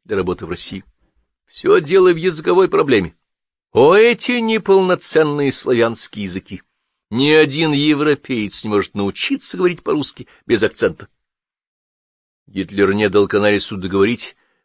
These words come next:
рывком встал и, пристукнув ладонью по столу, чеканя слова, произнёс: «Воспитанные мною немцы могут всё». Канарис молчал. Он видел, что продолжать нормальный разговор с Гитлером уж нельзя,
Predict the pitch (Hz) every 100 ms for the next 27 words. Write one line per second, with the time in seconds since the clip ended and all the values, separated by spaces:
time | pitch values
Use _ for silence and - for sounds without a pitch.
0 | - 95 101 - 101 101 - - 110 104
1 | 95 95 98 - 107 95 101 - 95 98
2 | 95 92 107 98 - 101 95 - - -
3 | - 98 104 98 95 - 101 98 101 92
4 | 90 87 - _ _ - 85 117 127 -
5 | - 175 156 156 156 151 143 139 151 143
6 | 135 160 226 - - 180 135 _ _ _
7 | 85 98 120 98 _ - - 95 _ _
8 | _ _ _ _ _ _ _ _ _ _
9 | _ _ _ _ _ _ _ _ _ _
10 | _ - 127 185 196 - 95 87 - -
11 | 87 87 _ _ _ _ _ _ _ -
12 | 113 117 175 95 202 - 104 117 110 107
13 | 85 110 160 160 110 90 90 120 110 95
14 | 85 87 90 76 78 117 - 101 92 82
15 | 87 87 76 76 - 139